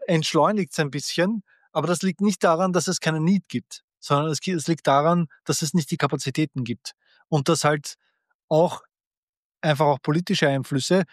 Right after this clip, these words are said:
also das Beste, was für die Umwelt passieren kann, ist eigentlich Trump, ja. <laughs> Weil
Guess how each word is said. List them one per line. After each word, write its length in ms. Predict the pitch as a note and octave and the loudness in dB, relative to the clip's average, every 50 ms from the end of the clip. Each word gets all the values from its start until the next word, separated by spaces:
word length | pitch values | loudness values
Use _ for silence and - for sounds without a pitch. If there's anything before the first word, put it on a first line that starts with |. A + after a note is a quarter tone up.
| - - | -12 -4
also 240 | - D3 B2+ - D3+ - - _ _ _ _ _ | -2 2 2 2 0 0 -6 _ _ _ _ _
das 160 | - E3 D3 | -2 -2 -2
Beste, 360 | - - E3 F3 - - G3 F3 | 0 0 0 0 2 2 2 2
was 100 | E3 - | 2 2
für 100 | - E3 | 0 0
die 80 | D#3 E3 | 2 2
Umwelt 280 | F3+ G3+ G3+ F3 - | 2 4 2 0 0
passieren 340 | - D#3 - - G3+ G#3+ F#3+ | -2 -4 0 0 0 0 0
kann, 200 | - D3+ D#3 F3 | 0 0 0 0
ist 120 | E3+ C#3+ | 0 -2
eigentlich 220 | D#3 D3 D3 - - | -2 -2 -2 -4 -4
Trump, 380 | - D#3 C#3+ B2+ A#2+ G2 - - _ _ _ _ - | 0 0 0 0 0 -6 -16 -20 _ _ _ _ -6
ja. 140 | C3 D3 D3 - - D5+ D#5+ E5+ E5+ - E5 D#5+ - - | -4 -2 -2 -2 -4 -8 -12 -12 -12 -14 -14 -10 -2 -2
<laughs> 100 | G#3 - - - - - - - F3+ - - _ - | -2 -2 -2 -12 -12 -12 -12 -12 -14 -16 -18 _ -2
Weil 300 | C#3 C#3 D3 D3+ D3+ | 0 2 2 2 0